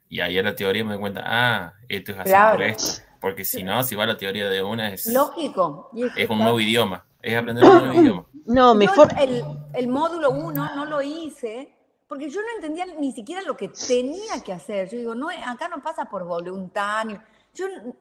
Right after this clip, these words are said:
Speaker 2: eh, no estaba en Argentina, entonces no tenía cómo preguntar a nadie. Y digo, "Estoy, estoy <laughs> acá como, pero perdida, totalmente perdida". Y,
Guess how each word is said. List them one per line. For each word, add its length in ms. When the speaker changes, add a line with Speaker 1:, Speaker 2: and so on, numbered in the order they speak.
Speaker 2:
eh, 340
no 160
estaba 400
en 80
Argentina, 480
entonces 260
no 120
tenía 260
cómo 220
preguntar 520
a 120
nadie. 340
Y 240
digo, 480
"Estoy, 120
estoy 80
<laughs> 40
acá 480
como, 400
pero 320
perdida, 640
totalmente 420
perdida". 340
Y, 60